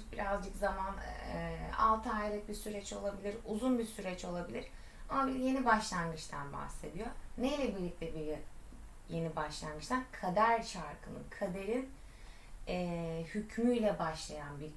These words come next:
ilişkiden bahsediyor bize şu ana kadar. Yani aranızdaki bağlantı,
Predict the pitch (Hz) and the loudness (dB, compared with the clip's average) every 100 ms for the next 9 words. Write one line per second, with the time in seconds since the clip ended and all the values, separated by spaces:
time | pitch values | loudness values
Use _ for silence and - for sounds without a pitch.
0 | - 180 165 - - 156 151 147 139 - | -4 -2 -2 -4 -4 -2 -2 -2 -4 -4
1 | 139 139 135 - - - - 135 120 110 | -8 -8 -8 -10 -10 -10 -8 -8 -8 -10
2 | - - 143 - - 226 254 202 156 - | -10 -12 -10 -8 -4 2 2 2 -2 -6
3 | - - - - - - 208 233 240 220 | -10 -14 -14 -14 -12 2 4 6 4 4
4 | 254 285 220 214 185 160 156 147 240 247 | 2 2 4 6 6 2 -2 -4 -2 -4